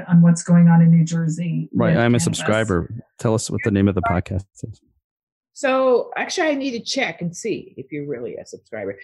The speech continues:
Speaker 3: Yeah, so my, my podcast is, podcast is Me and Mary Jane. That's the name of the podcast. And, uh, I did eight episodes in the first series. And so I will be launching this weekend. I decided to wait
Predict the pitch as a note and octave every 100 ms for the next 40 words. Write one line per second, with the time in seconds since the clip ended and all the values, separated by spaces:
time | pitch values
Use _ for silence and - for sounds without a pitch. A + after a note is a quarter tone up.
0 | - - A#3 D3 C4 B3 B3 B3 A3 F3+
1 | F#3+ G#3+ A3+ A3 A3 A3 - F3 - _
2 | _ - A3+ A3 A3 F#3 E3 - E3+ F#3
3 | F#3+ F3+ D#3+ C#3+ C3+ C#3+ C#3+ C3 A#2+ F2+
4 | C#2+ _ _ _ _ _ _ _ _ _
5 | _ - D#3 D3+ F#3 D#3+ D3 C3+ - A2+
6 | G#2 - F2+ B1 - - - - _ _
7 | _ B2+ C#3+ C#3+ C#3+ C#3 B2+ C3+ C3+ C3
8 | - C3 C#3 D3 C#3+ C#3 D3 E3+ - D3
9 | D3+ D3 - C#3 C#3 C#3+ - - C#3+ D3
10 | C#3 - D#3 D3+ D3 - - _ _ _
11 | - - D3 B2+ A2 B2+ G#3+ - _ _
12 | _ _ C#3+ D3+ - D3+ C3 D3+ D3 C#3
13 | C#3+ D3+ C#3+ C3+ C3+ C#3+ D#3+ F3 F3 C#3+
14 | C3+ D3+ - D3 D3 C#3 B2+ A#2+ C3 D3
15 | C3 C3 A#2+ B2 B2 C#3+ -